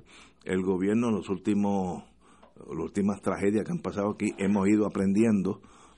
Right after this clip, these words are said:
paso a paso y ya estamos más preparados para saber lo que hay que hacer y lo que no hay que hacer. Así que en ese sentido, felicito al gobierno,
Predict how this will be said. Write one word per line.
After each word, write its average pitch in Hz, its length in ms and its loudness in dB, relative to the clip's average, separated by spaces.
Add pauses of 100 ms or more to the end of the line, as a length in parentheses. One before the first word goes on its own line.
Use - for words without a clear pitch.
(120)
paso 113 300 4
a 98 140 0
paso 110 420 0 (500)
y 117 100 2
ya 139 100 6
estamos 156 360 2
más 127 220 0
preparados 120 680 0 (100)
para 95 320 -2
saber 95 320 0
lo 123 180 2
que 104 200 0 (120)
hay 120 220 4
que 135 80 0
hacer 123 280 2
y 147 60 4
lo 110 180 2
que 95 200 0
no 120 180 6
hay 123 120 2
que 110 100 0
hacer. 113 340 2 (500)
Así 113 260 0
que 131 100 -2
en 113 100 2
ese 120 220 2
sentido, 147 640 2 (440)
felicito 104 500 0
al 127 60 6
gobierno, 131 500 4